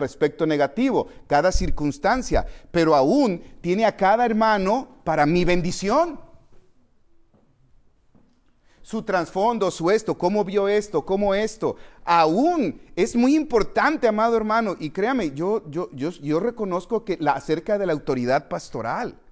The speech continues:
pero yo no creo que la autoridad pastoral como la enseñan, pues, en ocasiones en algunas iglesias, ¿no? Donde prácticamente solo que el pastor diga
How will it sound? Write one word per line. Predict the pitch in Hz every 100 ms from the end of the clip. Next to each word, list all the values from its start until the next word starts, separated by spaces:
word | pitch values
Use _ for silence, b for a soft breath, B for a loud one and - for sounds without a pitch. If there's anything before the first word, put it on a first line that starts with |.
| _ _ _ _ _ _ _ b -
pero | 147
yo | 254
no | 311
creo | 254 254
que | 240
la | 208
autoridad | 190 180 175 185
pastoral | 214 202 170 160 170
como | 214 196 151 120 B B
la | - 147
enseñan, | 143 165 160 175 170 139
pues, | - 120
en | - 120
ocasiones | 117 120 156 160 151
en | 131
algunas | 123 127 156 131 123
iglesias, | 104 202 277 - 117 110
¿no? | 170 254
Donde | 127 110
prácticamente | 98 - 113 - 156 151 156
solo | 143 147 147 123
que |
el | 120
pastor | 104 104 - 131
diga | 120 147 160